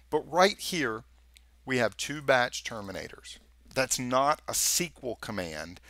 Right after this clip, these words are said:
That is not a S Q L standard. This is something that the Transact S Q L lang-, it's not even really part of the Transact S Q L language. It's something that the Management Studio uses as a placeholder. This says, "Hey,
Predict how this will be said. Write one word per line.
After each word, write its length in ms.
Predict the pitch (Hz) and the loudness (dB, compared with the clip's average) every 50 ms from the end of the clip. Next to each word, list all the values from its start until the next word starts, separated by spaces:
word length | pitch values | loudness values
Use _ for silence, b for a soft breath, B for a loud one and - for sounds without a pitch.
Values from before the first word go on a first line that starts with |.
| B B B B | B B B B
That 160 | - 113 113 | 4 4 4
is 140 | 113 113 - | 4 4 0
not 240 | 127 127 123 123 123 | 2 4 4 6 4
a 60 | 117 | 4
S 200 | 117 - - - | 2 2 2 2
Q 300 | - 165 143 - 147 143 | 2 0 -4 -4 -4 -4
L 60 | 127 | -2
standard. 880 | - - - - - - - 135 123 120 117 113 101 90 87 92 107 117 B B B B B B B | -2 -2 -4 -4 -2 2 2 4 4 4 0 -2 -4 -8 -8 -8 -10 -12 B B B B B B B
This 260 | 131 143 147 - - | 4 6 6 8 6
is 140 | 196 185 - | 4 4 4
something 420 | - 156 139 135 - 147 151 147 | 4 4 4 4 2 0 0 4
that 180 | 139 131 - - | 2 2 2 2
the 120 | 139 131 | -4 -6
Transact 880 | - - - - 139 131 127 131 139 143 147 131 143 131 127 - - 135 | -4 -6 -6 -4 0 2 4 4 4 4 4 4 4 4 4 2 0 -2
S 180 | 127 113 - | -2 -2 -2
Q 300 | - - 147 131 120 120 | -6 -8 -8 0 4 6
L 280 | 117 117 123 131 131 123 | 8 8 8 6 4 4
lang-, 280 | 120 107 101 98 113 - | 2 2 2 2 -2 -6
it's 160 | 143 131 - | -10 -4 0
not 140 | - 196 185 | 2 2 2
even 180 | 180 147 143 139 | 2 -2 -2 0
really 220 | 143 160 156 143 | 2 2 2 2
part 220 | - - 151 139 | 2 2 0 0
of 60 | 135 123 | 0 0
the 60 | 117 | -6
Transact 460 | - - 143 131 120 127 120 107 - | -6 -4 -4 -4 0 0 -2 -2 -2
S 120 | 110 98 | -8 -8
Q 240 | - - 117 110 104 | -8 -8 -8 -4 0
L 140 | 117 151 165 | 0 0 2
language. 420 | 143 120 95 95 92 107 113 - B B B B B B | 2 0 0 -2 -6 -10 -12 -12 B B B B B B
It's 220 | B 165 165 - - | B 2 4 4 6
something 540 | - - 156 156 156 - 170 156 151 135 120 | 6 6 6 4 4 2 0 2 2 2 6
that 260 | 131 120 120 - - | 6 6 6 6 4
the 100 | 127 113 | 0 0
Management 800 | 117 120 120 120 123 143 165 185 202 202 160 143 156 151 143 120 | 0 0 4 6 8 8 10 8 8 6 4 2 -4 -4 -4 -4
Studio 540 | - - - 139 123 113 113 110 104 101 101 | -6 -6 -4 -6 -4 -2 0 0 0 0 0
uses 560 | 101 95 98 104 101 98 101 113 110 104 - - - | -4 -6 -6 -6 -6 -4 -4 -4 -4 -4 -4 -2 0
as 180 | 120 127 117 | 2 2 2
a 60 | 117 - | 0 -4
placeholder. 840 | - - - - 170 175 185 - - - 101 90 82 90 92 123 - B B B B B B - | -8 -6 -2 0 2 2 2 0 -4 -6 -8 -8 -8 -10 -12 -14 -14 B B B B B B 6
This 220 | 160 175 170 - | 6 8 8 8
says, 220 | - 175 165 - | 8 6 6 6
"Hey, 360 | - - 214 214 185 120 90 | 4 4 4 6 4 4 2